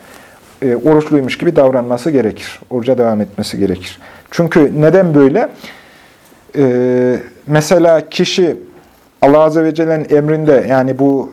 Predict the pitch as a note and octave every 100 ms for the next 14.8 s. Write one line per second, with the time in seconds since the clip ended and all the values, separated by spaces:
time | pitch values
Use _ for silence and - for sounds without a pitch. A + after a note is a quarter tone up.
0 | - C3 D3 D3 E3 D#3+ C#3+ B2 G#2 F#2
1 | - - _ _ - - A#2+ G#2+ A#2 A#2+
2 | F3+ B2+ B2 A#2 A2 A2+ F3 - - -
3 | - - _ _ _ _ C#3+ C3 B2 A#2+
4 | - - _ E3 F#3 F#3 A3+ G3 F3+ F#3
5 | F#3+ F#3 B2+ - - - - F#3 F#3+ G#3
6 | G#3 G3 G3 - - _ _ _ F#3 G#3
7 | G#3+ G#3+ A3 G#3 G3+ F3+ E3+ E3 E3+ D#3
8 | E3+ E3 B3 B3 - - - F3+ G3 G3
9 | G3+ F#3 E3 E3 F3+ - - A#3+ G3+ E3+
10 | C#3+ C3 - - _ - F3+ E3+ - D#3
11 | F3 C#4 - - - G#3+ A3 G3 G3 A3+
12 | G3 G3 G#3 F3+ D3 G#2+ G2+ F#2 F#2+ -
13 | - _ - A3 C4 C4 F#3 A3+ - F#3
14 | F3+ F#3 F3+ E3 F3+ G#3 B3+